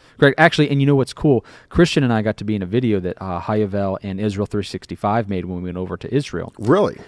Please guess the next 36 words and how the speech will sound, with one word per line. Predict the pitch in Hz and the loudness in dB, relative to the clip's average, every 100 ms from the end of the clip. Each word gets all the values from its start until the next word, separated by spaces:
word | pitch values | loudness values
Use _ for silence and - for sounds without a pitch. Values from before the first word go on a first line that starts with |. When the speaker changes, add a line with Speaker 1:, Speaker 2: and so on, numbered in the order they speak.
| - | -6
Speaker 1:
And | 123 120 117 113 | 2 4 4 2
in | 117 151 | 2 2
the | 147 | 4
video, | 113 151 147 107 95 95 - - - | 4 4 6 4 2 -2 -6 -12 -2
uh, | 110 104 | 2 2
we | 110 | 2
were | 107 | 0
planting | - 127 113 98 | 0 -2 -2 -4
trees, | - 180 104 104 | 0 2 2 0
right? | 104 | -2
So | 107 | -4
we're | |
explaining | - - 120 113 | -6 -2 -2 0
about | 107 98 95 | 0 0 -2
tr-, | - - | -6 -4
planting | 120 110 104 | -2 -2 -4
trees | 95 120 113 117 120 | -4 0 2 2 0
and | |
Speaker 2:
Oh, | 123 | 0
Speaker 1:
whatnot. | 120 127 | 0 0
Speaker 2:
that's | 135 | 2
right. | 143 165 - - _ _ _ - - | 0 0 -2 -12 _ _ _ -12 4
Speaker 1:
And, | 139 123 120 | 6 8 8
uh, | 107 107 | 6 4
I'm | 127 | 0
standing | 120 - 165 151 | -2 0 2 2
there, | 110 98 | -2 -4
right? | 107 | -4
And | 113 | -6
we've | 107 | -6
got, | 107 107 101 - | -4 -2 -4 -4
uh, | 101 95 | -4 -2
Rabbi | 110 120 | 2 2
Tuli | 110 147 127 | 0 0 0
Weiss, | 104 104 80 - - | 2 0 0 -8 -8
which | 92 - | -8 -8